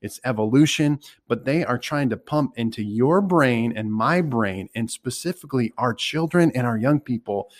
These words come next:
there is no God. But I wanna tell you today that in the beginning, God. If it wasn't for God, there'd be no you, there'd be no me,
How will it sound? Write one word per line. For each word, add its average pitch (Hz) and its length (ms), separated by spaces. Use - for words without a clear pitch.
there 135 280
is 135 320
no 120 200
God. 104 340
But 104 140
I 135 120
wanna 170 260
tell 127 220
you 123 180
today 101 380
that 98 240
in 143 400
the 110 380
beginning, 113 580
God. 98 420
If 123 200
it 113 140
wasn't 151 440
for 165 160
God, 104 360
there'd 104 200
be 107 140
no 95 180
you, 131 460
there'd 107 240
be 110 140
no 101 180
me, 147 440